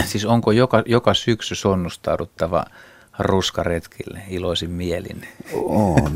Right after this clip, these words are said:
Speaker 2: ehdot-, ehdottomasti. <laughs> Ei, kyllä, kyllä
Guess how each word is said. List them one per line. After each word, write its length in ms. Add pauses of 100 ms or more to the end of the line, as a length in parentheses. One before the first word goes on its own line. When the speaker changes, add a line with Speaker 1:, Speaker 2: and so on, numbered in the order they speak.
(220)
Speaker 2:
ehdot-, 360
ehdottomasti. 720
<laughs> 1000
Ei, 300 (1000)
kyllä, 320 (400)
kyllä 320